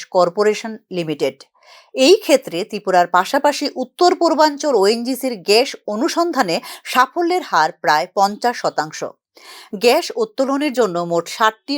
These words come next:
ড্রিলিং কার্পেট মোতায়েন করেছে ওএনজিসি। ওটিপিসি পরিচালিত পালাটানা গ্যাস ভিত্তিক বিদ্যুৎ কেন্দ্রে গ্যাস সরবরাহ হ্রাস করেছে ওএনজিসি। স্বাভাবিক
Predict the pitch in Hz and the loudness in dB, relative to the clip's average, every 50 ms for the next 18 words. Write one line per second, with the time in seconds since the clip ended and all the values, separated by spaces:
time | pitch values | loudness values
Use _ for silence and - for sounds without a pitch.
0 | 226 185 180 196 214 220 226 277 294 311 285 - - - - - 185 180 - 170 | -6 -8 -8 -6 -4 -4 -2 -2 -4 -2 0 2 2 2 0 -4 -8 -8 -8 -10
1 | 170 165 170 190 202 214 247 240 - 175 160 160 - - 202 214 - - - 185 | -10 -6 -4 -4 -4 -6 -8 -8 -8 -6 -6 -6 -6 -6 -8 -10 -10 -8 -8 -6
2 | 175 170 165 160 151 151 143 - - - - - _ _ _ _ _ _ _ - | -6 -6 -6 -8 -10 -10 -10 -10 -12 -14 -18 -20 _ _ _ _ _ _ _ -20
3 | - - - - - - 269 285 277 359 359 359 370 359 339 - 339 339 349 - | -20 -20 -20 -10 0 2 4 4 6 4 4 4 4 2 0 2 0 -2 0 2
4 | - 214 208 233 240 - 254 262 269 262 269 277 269 - 180 185 202 226 233 269 | 2 2 2 2 2 2 2 2 2 2 2 0 2 2 2 0 2 0 -2 -2
5 | 262 269 262 240 180 190 208 226 220 - 202 214 233 226 _ - 247 233 190 165 | -4 -4 -4 -4 -2 0 0 0 0 -2 -6 -8 -8 -8 _ -8 -8 -8 -8 -10
6 | 170 208 214 196 - 330 339 - - 285 240 190 156 156 175 190 185 160 - 185 | -10 -10 -8 -4 -4 -4 -4 -2 -4 -4 -4 -4 -4 -4 -6 -6 -6 -4 -2 0
7 | 190 190 - - - 196 190 202 208 233 - 269 285 294 233 175 165 175 233 - | 0 0 -2 -2 0 0 0 2 4 4 4 6 4 4 4 4 4 2 2 0
8 | - - 214 180 156 147 - 220 226 - - 185 175 175 165 151 156 151 - - | -6 -8 -4 -4 -4 -4 -4 -6 -6 -6 -4 -6 -6 -6 -6 -10 -12 -12 -12 -12
9 | 226 190 - _ _ _ _ - - - - - - - - 269 277 320 349 320 | -14 -16 -20 _ _ _ _ -20 -20 -20 -20 -16 -12 -4 0 0 2 2 2 2
10 | 359 392 381 | 2 0 0